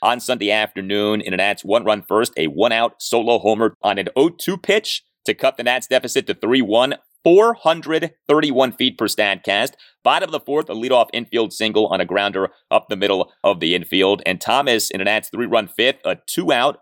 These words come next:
R B I single to center field on a one two pitch for a four three Nats lead. Thomas was all over the place offensively over these final three games. Saturday,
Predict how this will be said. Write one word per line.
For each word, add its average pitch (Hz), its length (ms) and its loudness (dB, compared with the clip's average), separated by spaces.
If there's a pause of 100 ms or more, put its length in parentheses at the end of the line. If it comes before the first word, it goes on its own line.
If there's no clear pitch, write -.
R 113 160 4
B 127 160 -4
I 127 160 2
single 107 580 -2
to 98 100 -6
center 117 320 -2
field 95 460 0
on 90 120 0
a 85 60 0
one 104 280 0
two 127 180 -2
pitch 92 400 -4 (400)
for 120 140 2
a 110 40 0
four 104 380 0
three 101 420 -2
Nats 92 440 -2
lead. 170 320 0 (160)
Thomas 240 480 0
was 131 180 0
all 135 200 4
over 175 140 0
the - 80 -2
place 107 360 -2
offensively 104 680 0
over 107 160 2
these 92 180 -2
final 101 260 -2
three 101 240 -2
games. 98 320 -4
Saturday, 175 520 0